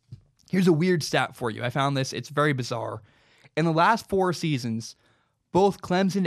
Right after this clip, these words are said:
and Alabama are fifty-five and four with two national championships. It's crazy. They're, like, identical. They're twins. It's so funny to me.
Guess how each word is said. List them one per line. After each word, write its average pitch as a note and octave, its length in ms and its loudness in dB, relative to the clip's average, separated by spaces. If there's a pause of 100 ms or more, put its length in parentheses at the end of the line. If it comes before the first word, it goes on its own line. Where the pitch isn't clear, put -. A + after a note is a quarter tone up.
and E3 320 0
Alabama A#2+ 640 -2 (480)
are A#2+ 120 0
fifty-five E3 600 2
and D3+ 140 0
four C3 460 -2 (240)
with C3 100 -2
two F3 180 2
national C#3 400 2
championships. - 640 -8 (1120)
It's - 140 -18
crazy. B3 320 0
They're, E3+ 140 2
like, G#3 160 2
identical. G#3 440 0
They're D#3 120 0
twins. D#4 540 -4 (180)
It's - 200 -8
so D4+ 140 -2
funny A3 280 0
to A#2 80 -4
me. G#2+ 240 -12